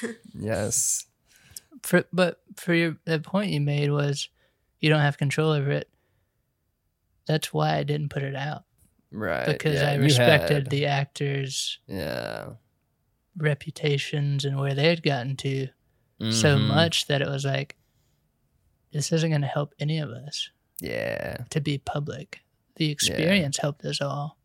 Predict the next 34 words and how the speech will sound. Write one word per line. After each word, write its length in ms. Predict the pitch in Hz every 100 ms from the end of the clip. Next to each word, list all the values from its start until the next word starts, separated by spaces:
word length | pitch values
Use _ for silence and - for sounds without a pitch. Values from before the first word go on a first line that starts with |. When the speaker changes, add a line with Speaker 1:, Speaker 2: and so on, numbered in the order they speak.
| _ _ _ _
Speaker 3:
but 160 | - 147
beyond 380 | 147 147 139 139
that, 300 | 143 151 - _ _ _ _ _ _ _ -
it 100 | 156
won't. 380 | 151 147 - - _ _ _ _ _ _ _ _
Speaker 2:
But 340 | - 76 82 - - -
yeah, 260 | 131 196
to 200 | 151 -
go 160 | 139 156
back 240 | 151 165 160
to 80 |
what 160 | 156 143
we 80 | 143
were 80 | 131
talking 300 | 139 160 175
about, 420 | 135 117 110 -
uh, 460 | 120 120 117 113 -
with, 640 | 117 123 120 117 - - _ _ _ -
you 120 | 113
know, 200 | 101 98
Halloween 560 | 120 131 131 131 131 120
Kills, 640 | 143 151 175 113 - - -
it, 380 | 131 135 131 -
you 220 | - 139
know, 200 | 135 120
it's 220 | 120 156 147
set 260 | - 170
in 80 | 190
stone, 360 | - 175 160 175
it's 140 | 160
there, 340 | - 143 139 170
but 420 | 139 131 131 - - - -
now, 560 | 131 139 143 165 175 113 - -
like, 400 | 127 123 120 -